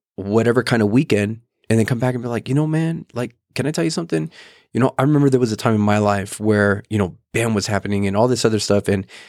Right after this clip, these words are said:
but God, you know, and then being able to share, you know?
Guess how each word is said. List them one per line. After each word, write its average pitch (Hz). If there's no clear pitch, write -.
but 139
God, 101
you 107
know, 104
and 110
then 107
being 107
able 107
to 98
share, 101
you 98
know? 98